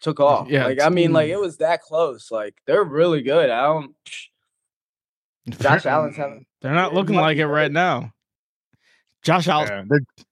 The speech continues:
Speaker 2: Josh
Speaker 3: their
Speaker 2: Allen is,
Speaker 3: defense ain't what it used to be.
Speaker 2: it's
Speaker 1: Yeah.
Speaker 2: not. Josh
Speaker 1: I
Speaker 2: Allen
Speaker 1: don't
Speaker 2: is not being the guy. He's,
Speaker 1: I don't
Speaker 2: he only
Speaker 1: see
Speaker 2: threw
Speaker 1: him
Speaker 2: for eighty-six yards. He's only run for one yard.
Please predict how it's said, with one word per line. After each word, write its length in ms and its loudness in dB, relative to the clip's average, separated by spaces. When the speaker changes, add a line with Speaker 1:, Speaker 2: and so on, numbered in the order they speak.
Speaker 2:
Josh 240 -4
Speaker 3:
their 100 0
Speaker 2:
Allen 240 0
is, 160 0
Speaker 3:
defense 240 -2
ain't 100 -4
what 120 -2
it 80 0
used 160 -4
to 80 -6
be. 320 -4
Speaker 2:
it's 140 -4
Speaker 1:
Yeah. 40 0
Speaker 2:
not. 260 0
Josh 240 0
Speaker 1:
I 60 4
Speaker 2:
Allen 180 2
Speaker 1:
don't 80 0
Speaker 2:
is 100 -4
not 380 0
being 280 0
the 100 -2
guy. 640 -2
He's, 200 -4
Speaker 1:
I 80 2
don't 140 0
Speaker 2:
he 140 4
only 180 4
Speaker 1:
see 60 -4
Speaker 2:
threw 200 2
Speaker 1:
him 40 0
Speaker 2:
for 240 0
eighty-six 500 -2
yards. 300 0
He's 120 0
only 200 4
run 260 0
for 200 -4
one 240 -2
yard. 460 -4